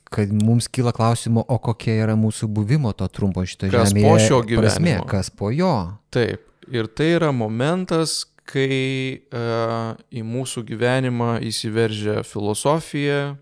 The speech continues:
Speaker 2: religija, e, menas, mitologija ir, ir, ir panašūs dalykai, kai, sakau, mes išeinam į tą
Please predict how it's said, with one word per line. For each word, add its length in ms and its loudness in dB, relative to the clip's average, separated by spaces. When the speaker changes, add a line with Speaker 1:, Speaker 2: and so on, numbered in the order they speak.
Speaker 2:
religija, 840 -4
e, 200 -6
menas, 880 -2
mitologija 1200 0
ir, 320 -8
ir, 220 -6
ir 180 -6
panašūs 500 -4
dalykai, 400 -2
kai, 140 -6
sakau, 240 -2
mes 180 -6
išeinam 440 -2
į 40 -10
tą 160 2